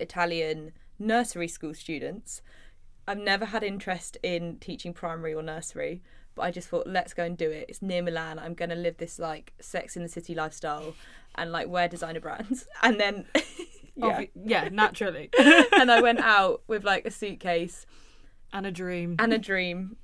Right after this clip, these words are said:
Speaker 1: and definitely did not achieve that dream and came home straight away. But so I li-, was there for a month. And it was amazing. It was near, like, Lake Como and Milan.
Speaker 2: Oh,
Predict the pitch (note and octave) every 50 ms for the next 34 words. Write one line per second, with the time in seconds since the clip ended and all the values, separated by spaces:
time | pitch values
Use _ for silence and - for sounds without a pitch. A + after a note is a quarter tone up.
0 | - - G#3 G#3 - - G#3+ - G#3 G3 F#3+ F#3 E3+ A3+ A3 A3 G#3+ F#3+ F3 F3
1 | - - E3 D#3 - D#3 D#3 - - D#3+ E3 F3 F3 G3 - - - F#3 F#3 F#3
2 | F#3 F3+ E3+ F3 E3 E3 E3 - E3 C#3+ B2+ D#3+ D#3 D3 D3 E3 F#3+ - F4 F4+
3 | E4 C#4 - - A3+ G#3 G3 F#3 - - - - A#3 - A#3 G#3 F#3+ F3+ - F#3+
4 | G3+ G#3+ F3 G3 A#3+ A3+ A#3 A3+ A3+ - G#3 G#3 F#3+ F3+ F3 F3+ - - - -
5 | - - - - - - - - - - - G#3 - G#3+ A3 A3 A3 A3+ A3 G#3+
6 | G#3+ G#3 F#3+ F#3+ F#3 F#3 E3+ - F#3+ F#3+ G3 G3 G3 G3 G3 G3 F#3+ F#3+ F#3 F3
7 | D#3+ - F#3 F#3 F3+ E3+ - - - F3 F3 E3+ F3 E3 D#3+ D#3+ D#3+ - - F3
8 | F3 E3+ E3 E3+ E3 E3 D#3+ D#3+ D#3 D#3 D#3 - G3